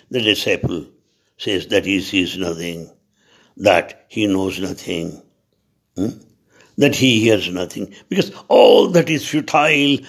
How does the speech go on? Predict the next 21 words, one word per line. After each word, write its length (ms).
all 360
that 160
heard, 540
all 220
that 260
gathered, 720
they're 220
all 300
futile. 760
Because 320
a 80
new 360
awakening, 840
a 100
new 380
enlightenment 1120
has 260
come 220
upon 400
him 280
now. 580